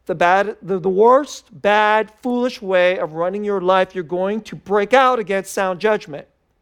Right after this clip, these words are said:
But this is the American <laughs> way. And I'm kinda old now,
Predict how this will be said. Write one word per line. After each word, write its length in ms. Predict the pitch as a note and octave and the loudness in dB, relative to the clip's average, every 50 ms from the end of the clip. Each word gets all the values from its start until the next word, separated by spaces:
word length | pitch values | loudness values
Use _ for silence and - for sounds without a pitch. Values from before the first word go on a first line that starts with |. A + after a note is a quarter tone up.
| _ _ _ _ _ _ _ _ _ _ _ _ _ _ _ | _ _ _ _ _ _ _ _ _ _ _ _ _ _ _
But 120 | F#3 E3 | -10 -8
this 180 | F3 C4+ - - | -8 -8 -6 -6
is 180 | F4 E4+ D#4 | -6 -6 -4
the 100 | A3+ A#3 | -2 -2
American 520 | A3+ G3+ F3+ F3+ F3+ G3 G3+ - G3 A3+ G#3+ | 0 0 0 0 0 -2 -2 -4 -4 -2 -2
<laughs> 140 | A3+ A3+ - | 0 0 -2
way. 200 | B3 C#3 A#2 - _ _ _ _ _ _ _ _ _ _ _ _ _ _ _ _ - | -4 -4 -6 -12 _ _ _ _ _ _ _ _ _ _ _ _ _ _ _ _ 0
And 280 | A#3 A#3+ B3 A#3+ A3 - _ _ _ _ _ _ _ | 2 2 4 2 0 -4 _ _ _ _ _ _ _
I'm 240 | A#3 D4 F4 A#4 G#4+ | 0 2 2 2 0
kinda 200 | - E4+ D4 - | -2 -2 -2 0
old 300 | - G3 G3 G#3+ A#3 G#3 | 0 2 2 2 2 0
now, 640 | A3 G#3+ G#3+ A3 A#3+ A#3+ F#3 - G3 F3+ F3 G#3 F#3 | 0 0 2 2 2 2 0 -2 -4 -4 -4 -4 -6